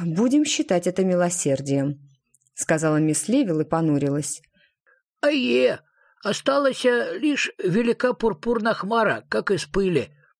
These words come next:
Speaker 2: добавил Вулли Валенок.
Speaker 1: «Где мое? Я не чувствую, где мое другое тело?»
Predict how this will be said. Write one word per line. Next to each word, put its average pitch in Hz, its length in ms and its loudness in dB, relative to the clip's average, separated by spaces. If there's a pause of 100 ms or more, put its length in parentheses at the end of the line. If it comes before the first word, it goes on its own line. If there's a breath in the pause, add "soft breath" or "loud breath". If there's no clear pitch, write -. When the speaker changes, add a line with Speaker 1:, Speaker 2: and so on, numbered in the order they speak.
Speaker 2:
добавил 139 500 0
Вулли 123 260 0
Валенок. 110 580 -2 (800)
Speaker 1:
«Где 175 260 2
мое? 254 440 2 (320 loud breath)
Я 214 240 0
не 233 140 2
чувствую, 190 580 0
где 202 360 0
мое 226 360 2
другое 247 440 2
тело?» 151 500 -2